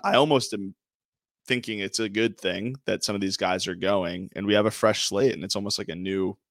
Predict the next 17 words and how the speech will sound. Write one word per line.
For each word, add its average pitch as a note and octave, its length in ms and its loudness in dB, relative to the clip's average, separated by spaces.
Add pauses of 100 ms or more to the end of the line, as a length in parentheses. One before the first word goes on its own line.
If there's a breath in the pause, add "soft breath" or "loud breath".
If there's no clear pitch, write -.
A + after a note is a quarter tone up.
a G2 60 -4
new G#2 360 0
reshuffling G2+ 540 0
of F#2 60 -6
the F2+ 60 -4
deck - 280 -2
for - 80 -8
the - 80 -10
program. C2 580 -6
That's C3+ 220 10
my A2+ 160 6
perspective, G#2 720 0 (420 soft breath)
forty-eight A2 340 4
hours G2+ 340 4
removed F#2+ 380 0
from F#2+ 220 -8
me F#2+ 320 -4